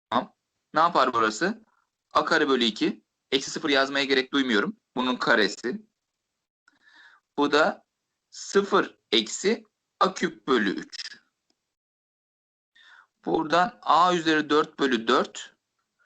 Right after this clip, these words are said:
eşittir eksi A küp bölü üç. İçler dışlar yap. Üç A üzeri dört eşittir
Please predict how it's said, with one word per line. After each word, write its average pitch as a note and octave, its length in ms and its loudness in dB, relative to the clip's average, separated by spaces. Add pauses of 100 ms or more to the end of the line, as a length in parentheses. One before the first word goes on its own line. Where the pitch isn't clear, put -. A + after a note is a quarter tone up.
(280)
eşittir D#3+ 800 -2
eksi - 560 -2
A D#3 120 0
küp - 280 -8
bölü G#2 180 2
üç. - 420 -4 (840)
İçler D#3 560 0
dışlar D#3+ 380 -2
yap. E3+ 320 -2
Üç - 300 -4
A D3 220 2
üzeri B2+ 320 0
dört A#2+ 280 0
eşittir A2+ 560 -4